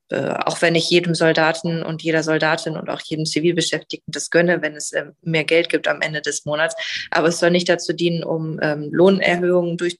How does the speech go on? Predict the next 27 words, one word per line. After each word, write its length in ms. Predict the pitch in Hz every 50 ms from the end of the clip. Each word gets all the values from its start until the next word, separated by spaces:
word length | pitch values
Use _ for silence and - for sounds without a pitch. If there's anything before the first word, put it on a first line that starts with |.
| _ _
äh, 260 | - 165 165 156 160 160 _ _ _ - - -
finanzieren 460 | - 180 175 175 170 - 185 170 170
zu 140 | - - -
können 340 | - - 165 165 165 170 165 - - - - - - _
oder 340 | - 165 185 185 185 175 -
auch 220 | 165 165 - -
Personal 680 | - 175 165 160 - 156 156 160 165 185 202 220 214 220 - - - - - - 180
zu 200 | - - 208 185
binden. 400 | 196 202 196 196 196 196 190 185
Aber 420 | - - 165 170 170 175 175 -
es 120 | - - -
soll 260 | 165 165 175 170 170
vor 160 | - - -
allem 240 | 156 165 175 175 180
dazu 300 | 175 165 170 - - -
dienen, 380 | - 165 175 175 175 175 175 - - - - _ _
das, 260 | - 165 170 170 - -
was 180 | 180 180 -
die 120 | - 185 165
Bundeswehr 500 | 165 170 170 165 165 165 - - 147 135
braucht, 440 | - 156 165 180 196 196 - -
um 240 | - - 190 196 190 -
ihren 380 | - 170 175 165 165 165 165
Dienst 320 | 160 175 180 180 170 - -
erfüllen 380 | 151 151 - - 160 156 156
zu 180 | 156 - - -
können, 360 | - - 202 190 214 240 254